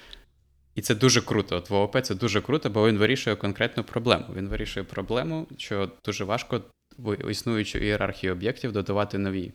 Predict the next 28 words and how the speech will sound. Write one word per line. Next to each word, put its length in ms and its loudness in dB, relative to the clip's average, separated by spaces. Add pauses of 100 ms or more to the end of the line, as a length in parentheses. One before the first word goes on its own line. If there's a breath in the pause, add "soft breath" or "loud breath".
(120)
методи, 440 -4 (480)
бо 80 2
ти 140 0
маєш 360 2
оновити 420 0
усі 380 -4
ті 220 -4
об'єкти, 420 -4
так, 240 -2
я-, 140 -2
які 320 -4
вже, 340 -2 (480)
там, 140 -12
те-, 140 -14 (100)
цей, 200 -2
там, 200 -8
інтерфейс, 600 -4
наприклад, 540 -8
чи 260 -8 (200)
базовий 400 -2
клас 260 -2
наслідують. 580 -8 (1160 loud breath)
От, 220 -2
і 140 0
він 160 2
виглядає 420 2
дуже 240 2
дивно, 400 0